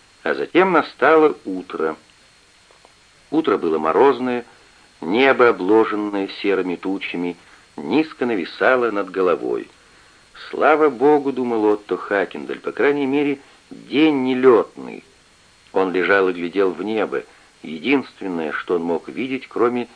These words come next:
самой воронки. Выглянуть наружу было опасно, с обеих сторон постреливали. Время от времени из французских окопов доносились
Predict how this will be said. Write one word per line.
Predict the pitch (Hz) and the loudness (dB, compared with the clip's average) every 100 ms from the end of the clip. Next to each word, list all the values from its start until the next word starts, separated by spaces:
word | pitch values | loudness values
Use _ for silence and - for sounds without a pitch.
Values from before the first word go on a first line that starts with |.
| _ _ - | _ _ -6
самой | 107 120 123 90 | -2 0 2 2
воронки. | 85 80 62 - - - _ _ _ _ _ _ _ _ - | 2 0 -2 -8 -18 -20 _ _ _ _ _ _ _ _ -12
Выглянуть | 135 127 202 180 190 185 175 | -2 4 4 4 0 -2 -2
наружу | 147 139 160 190 156 | 2 4 4 2 -2
было | 147 143 156 147 | -4 0 4 4
опасно, | 139 - 98 80 - - - - _ _ _ - | 2 0 0 0 -2 -14 -14 -14 _ _ _ -8
с | 80 | -6
обеих | 73 98 104 | -2 -2 -2
сторон | - 82 110 123 - _ _ _ | -6 -2 -2 -2 -6 _ _ _
постреливали. | - - - 143 147 85 64 53 - _ _ _ _ | -6 -6 -2 2 4 2 -2 -10 -14 _ _ _ _
Время | 71 92 110 110 | -4 0 2 2
от | 107 | 0
времени | 92 101 107 110 110 113 _ _ _ _ _ | 0 0 0 -2 -6 -8 _ _ _ _ _
из | 95 - | -8 -4
французских | - 90 - 123 - 113 95 | -4 -4 -4 -8 -6 -8 -4
окопов | 73 - 87 107 104 | -6 -4 -4 -2 -4
доносились | 82 73 67 - 131 127 | -4 -8 -8 -8 -6 -6